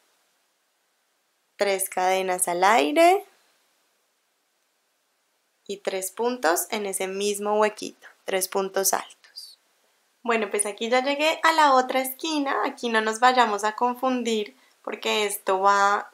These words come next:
aplanándose un poquito, entonces es fácil confundirse. Simplemente contamos los cuadraditos y verificamos que sea uno menos que en la fila anterior. Yo en la fila anterior tenía cuatro,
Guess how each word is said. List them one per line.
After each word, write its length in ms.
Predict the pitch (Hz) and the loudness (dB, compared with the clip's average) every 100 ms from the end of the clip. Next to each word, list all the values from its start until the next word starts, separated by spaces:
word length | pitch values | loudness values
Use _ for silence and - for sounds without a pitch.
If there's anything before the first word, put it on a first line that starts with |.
| - | -2
aplanándose 880 | 220 - 247 240 220 208 196 202 | -2 2 2 4 2 2 -2 -2
un 80 | 208 | -4
poquito, 400 | - - 240 226 | -6 -8 -8 -6
entonces 400 | 233 220 202 196 | -6 -6 -8 -8
es 160 | 208 - | -8 -2
fácil 340 | 214 214 208 | 0 0 -6
confundirse. 880 | - 226 226 240 220 208 202 247 403 - _ _ | -6 -6 -6 -6 -4 -4 -4 -6 -6 -10 _ _
Simplemente 720 | - 226 220 220 226 233 247 262 | -12 -8 -4 -2 -2 -2 -4 0
contamos 540 | 277 262 240 220 214 | -2 2 2 2 -2
los 180 | 233 240 | -4 -2
cuadraditos 920 | 269 262 262 254 233 220 - 311 - | 2 4 4 2 2 -4 -4 -4 -6
y 140 | - 233 | -6 -2
verificamos 640 | 220 214 202 196 190 190 | -4 -4 -6 -6 -6 -8
que 140 | - 226 | -8 -6
sea 340 | 208 190 - - | -2 -2 -4 -4
uno 260 | 247 254 | -2 0
menos 500 | 262 262 240 311 - - _ - | 0 0 0 -4 -6 -14 _ -10
que 100 | 220 | -4
en 60 | |
la 100 | 208 | -4
fila 260 | 208 196 180 | -4 -6 -6
anterior. 520 | 180 202 202 180 - _ _ _ _ - | -6 -6 -4 -6 -10 _ _ _ _ -6
Yo 80 | |
en 80 | 202 | -4
la 120 | 202 | -2
fila 200 | 196 220 | -4 -4
anterior 460 | 220 220 240 214 196 | -4 -2 -2 -2 -4
tenía 340 | - 190 202 | -8 -8 -6
cuatro, 540 | 208 - 262 262 - | -4 6 6 6 0